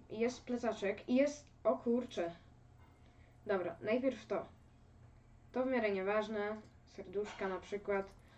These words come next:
lotnia, parasolki. O, jest smok z tego ognistego pakietu, jest ten od,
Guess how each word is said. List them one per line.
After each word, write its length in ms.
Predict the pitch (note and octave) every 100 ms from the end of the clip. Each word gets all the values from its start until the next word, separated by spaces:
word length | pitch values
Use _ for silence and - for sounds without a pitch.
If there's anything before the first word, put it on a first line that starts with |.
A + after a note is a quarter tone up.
| - -
lotnia, 440 | A#3 A3+ - F3+ -
parasolki. 680 | A#3 B3+ A3+ F3+ F3+ D#3+ - - - - - - - - - - - - - -
O, 120 | F#3+
jest 260 | G3 B3+ -
smok 300 | C4+ B3 -
z 60 | -
tego 200 | A#3 A3
ognistego 480 | A3+ A3+ C4+ C4
pakietu, 340 | B3 A#3 G3+ G3+
jest 220 | A#3+ C4
ten 380 | A#3+ A#3 G#3+ -
od, 280 | G3+ -